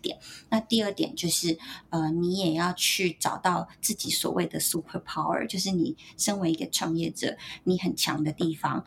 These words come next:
你可以做得比别人好的地方在哪里，然后你去放大它。那我觉得就是有了你的决心跟热情支持，再搭配就是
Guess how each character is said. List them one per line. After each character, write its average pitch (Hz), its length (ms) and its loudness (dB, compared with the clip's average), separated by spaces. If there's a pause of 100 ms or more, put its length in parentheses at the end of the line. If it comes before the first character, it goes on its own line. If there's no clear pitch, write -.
(140)
你 185 140 4
可 175 220 0
以 185 140 4
做 190 280 2
得 156 140 -4
比 160 180 2
别 156 220 0
人 151 180 0
好 - 260 -2
的 - 120 -14
地 170 200 0
方 156 260 -4
在 175 180 2
哪 - 280 -4
里， - 180 4
然 160 100 -6
后 190 120 0
你 165 120 2
去 - 160 0
放 160 320 0
大 - 240 -4
它。 - 240 -2 (260)
那 220 140 4
我 175 160 0
觉 160 220 0
得 170 240 2
就 185 160 0
是 175 280 2 (300)
有 165 240 4
了 165 140 2
你 160 160 4
的 160 160 -2
决 156 280 0
心 185 280 4
跟 180 180 0
热 180 200 0
情 - 280 0
支 165 240 0
持， - 400 0 (220)
再 202 140 6
搭 175 280 0
配 180 240 0
就 170 120 0
是 160 420 2